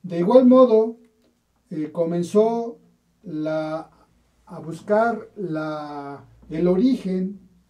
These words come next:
la, digamos, el recuerdo de los traumas de origen psicogenético como causantes de síntomas que,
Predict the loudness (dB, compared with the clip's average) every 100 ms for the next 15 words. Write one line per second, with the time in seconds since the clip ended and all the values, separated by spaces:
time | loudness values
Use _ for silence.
0 | _ _ _ _ _ _ _ _ _ _
1 | _ _ -14 -8 -6 -4 -6 -8 -10 -8
2 | -6 -4 -4 -4 -6 -6 -6 -6 4 6
3 | 6 2 -4 -4 -10 _ _ _ -16 -8
4 | -8 -8 -6 0 0 0 -4 -6 -10 -18
5 | -20 _ _ _ _ -14 -10 -8 -8 -4
6 | -4 -2 -6 -10 _ _ _ _ _ -20
7 | -14 -12 -10 -8 -6 -2 -2 -2 -6 -10
8 | -8 -8 -8 _ _ _ _ _ _ _
9 | _ _ -12 -4 -2 -2 -2 -6 -6 -8
10 | -6 -4 -6 -6 -6 -6 -10 -16 -14 -10
11 | -8 -6 -8 -8 -6 -2 -2 -2 -6 -10
12 | -12 -20 _ _ _ _ _ _ _ _
13 | _ _ _ -12 -8 -6 -8 -8 -10 -12